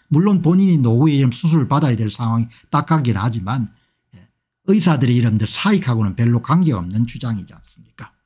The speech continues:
생각을 못하면 이렇게 어려움을 당하는 겁니다. 윤석열과 하수인이 우리나라 의료에 불을 질러버렸습니다.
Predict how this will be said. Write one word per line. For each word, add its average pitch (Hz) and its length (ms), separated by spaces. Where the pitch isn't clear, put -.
생각을 147 480
못하면 113 520
이렇게 131 280
어려움을 156 500
당하는 101 460
겁니다. 117 480
윤석열과 165 840
하수인이 139 840
우리나라 151 580
의료에 135 460
불을 190 360
질러버렸습니다. 113 920